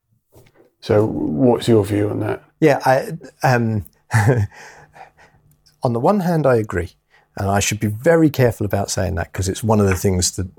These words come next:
Speaker 2: I spend most of my time doing is twenty-seven thousand and one implementation. Um,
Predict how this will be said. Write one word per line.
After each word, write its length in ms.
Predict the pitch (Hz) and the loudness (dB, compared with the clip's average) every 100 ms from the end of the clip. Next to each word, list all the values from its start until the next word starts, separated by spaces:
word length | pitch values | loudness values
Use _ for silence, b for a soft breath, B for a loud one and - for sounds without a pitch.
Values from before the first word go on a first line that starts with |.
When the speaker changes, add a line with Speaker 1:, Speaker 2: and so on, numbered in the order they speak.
| - | -12
Speaker 2:
I 120 | - | -8
spend 300 | - - 95 | -6 -2 0
most 300 | 107 120 - | 0 0 -2
of 80 | 101 | -2
my 140 | 98 92 | -2 -2
time 260 | 92 92 | -2 -2
doing 300 | 90 85 82 | -2 -4 -4
is 180 | 82 - | -4 -6
twenty-seven 440 | - 92 90 87 | -4 -4 -2 -2
thousand 260 | 90 85 87 | -2 -2 -2
and 80 | 87 | -6
one 120 | 85 | -4
implementation. 800 | 85 80 87 85 95 - 95 - B B B B - | -6 -6 -8 -4 -4 -4 -8 -16 B B B B -2
Um, 440 | 113 98 92 92 | 0 0 -2 -6